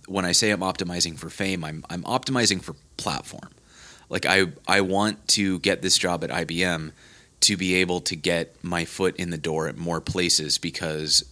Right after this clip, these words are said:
I B M is a household name. And when I say, "Hey, you're running a conference, I would like to speak, and I'm working with I B M," it gives me a lot more credibility than if I'm like, "Hey, I'm some dude,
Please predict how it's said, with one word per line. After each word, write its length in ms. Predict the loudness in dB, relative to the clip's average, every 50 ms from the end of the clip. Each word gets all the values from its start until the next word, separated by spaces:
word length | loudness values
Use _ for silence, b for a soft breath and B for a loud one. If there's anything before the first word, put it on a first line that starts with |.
| -20 -12 -4 0
I 160 | 2 2 4
B 120 | 4 2
M 120 | 2 0 0
is 80 | -2
a 60 | -2
household 380 | -2 0 0 0 0 0 -2 -4
name. 340 | -4 -6 -6 -8 -8 -12 -16 _ b b b b b b b b _ -2
And 680 | 0 0 2 2 2 0 -2 -2 -4 -6 -6 -8 -10 -14 -16 _ _ -8
when 260 | -4 0 0 2 2
I 160 | 2 2 2
say, 480 | 4 4 4 4 2 0 0 -2 -4 -6 -8 -8 -2
"Hey, 420 | 2 4 4 4 4 2 -2 -4 -6
you're 180 | -2 0 0 2
running 260 | 2 0 0 -2 -4
a 60 | -6
conference, 540 | -6 -4 -4 -4 -4 -4 -6 -6 -4 -6 -6 -4 0
I 100 | 0 2
would 140 | 2 0 0
like 200 | -2 -2 -2 -2
to 80 | 0 0
speak, 500 | 0 0 0 -2 -2 -2 -4 -6 -10 B B B B B B B
and 160 | -2 0 2 2
I'm 420 | 2 0 0 -2 -6 -8 -10 -12 -12 -8
working 340 | -4 -2 -2 -2 -4 -6
with 140 | -6 -4 -4
I 120 | -4 -4 -4
B 160 | -2 0 0
M," 300 | 0 0 -2 -4 -8 -12 b b b b b b b -4
it 140 | -4 -2 2
gives 180 | 4 4 4 4
me 100 | 2 0
a 80 | -2
lot 180 | -4 -6 -6 -4
more 120 | -6 -6
credibility 600 | -4 -2 -2 -2 -2 -2 -4 -4 -4 -2 -2 -2 -4
than 180 | -4 -6 -8
if 180 | -8 -8 -6 -6
I'm 200 | -6 -6 -6 -8
like, 240 | -8 -10 -10 -10 -6
"Hey, 280 | -2 0 0 0 0
I'm 220 | 0 0 0 2 4
some 280 | 4 4 4 0 -2
dude, 440 | -2 0 2 2 2 0 -4 -6 -10